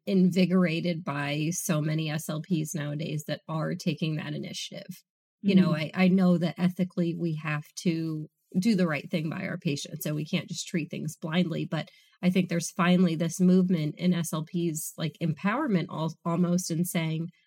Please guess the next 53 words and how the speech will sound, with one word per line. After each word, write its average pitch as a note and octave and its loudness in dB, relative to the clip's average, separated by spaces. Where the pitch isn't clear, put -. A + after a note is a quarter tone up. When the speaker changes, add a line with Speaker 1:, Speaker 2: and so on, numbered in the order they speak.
Speaker 1:
"I A3+ 2
know G#3+ 2
where F#3+ 4
I F3 4
can F3+ 0
find F3 0
a - 2
mentor," D#3 -2
or, D#3 -4
"I F#3 6
know F#3+ 6
this F#3 2
person F3+ 4
knows F3+ 8
this F3+ 4
information D#3+ 0
and D#3+ -4
maybe D#3+ -2
I D#3+ 0
can F3 -2
seek - -2
them D#3 -4
out C#3 -6
and E3+ -4
have D3+ -4
them D#3+ -4
help D3+ -6
me." D#3+ -4
And F#3+ 4
I G#3 4
think A3+ 2
that's G3+ -4
what F#3+ 2
this F3+ 2
is F#3 2
all E3+ 0
about. D3+ -2
You F#3 0
know, F3 0
as F3 0
you F3+ 4
said, F3 0
it, F#3+ 0
it F#3+ 4
stinks C#4 -2
to F#3 2
just F3+ -2
tell D#3 -2
a F3+ -4
patient, F3 0
"No, E3+ -2
I'm D#3 -4
not, D#3 -4